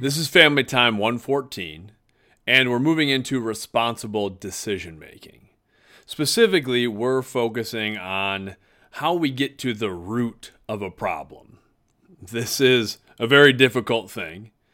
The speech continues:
We all have problems in our lives. We all have stressors. We all have different obligations.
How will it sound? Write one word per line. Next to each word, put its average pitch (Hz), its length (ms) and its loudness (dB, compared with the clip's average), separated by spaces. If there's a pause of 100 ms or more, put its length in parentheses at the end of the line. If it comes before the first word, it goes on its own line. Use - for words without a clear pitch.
(480)
We 131 100 0
all 143 140 6
have 151 180 4
problems 123 540 2
in 117 80 -4
our 107 120 -2
lives. 101 520 -4
We 98 100 -10
all 107 140 -2
have 107 340 -2 (240)
stressors. 113 960 -2
We 101 180 -8
all 104 220 -2
have 107 600 -4 (320)
different 123 380 -4
obligations. 110 1200 -2